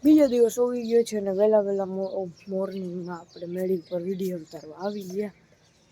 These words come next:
અને વ્યૂ જોઈ લ્યો ખાલી. આવું સરસ મજાનું વ્યૂ છે.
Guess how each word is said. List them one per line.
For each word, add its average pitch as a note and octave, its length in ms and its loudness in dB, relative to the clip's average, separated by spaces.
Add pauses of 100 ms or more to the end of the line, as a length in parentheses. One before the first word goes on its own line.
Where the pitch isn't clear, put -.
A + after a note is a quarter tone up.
(320)
અને F3 240 -8
વ્યૂ F#3 280 2
જોઈ E3+ 240 -4
લ્યો E3+ 200 -8
ખાલી. D#3+ 320 -10 (4000)
આવું G3+ 260 -6
સરસ F#3+ 320 0
મજાનું F3+ 420 -6
વ્યૂ G3+ 220 -10
છે. - 240 -12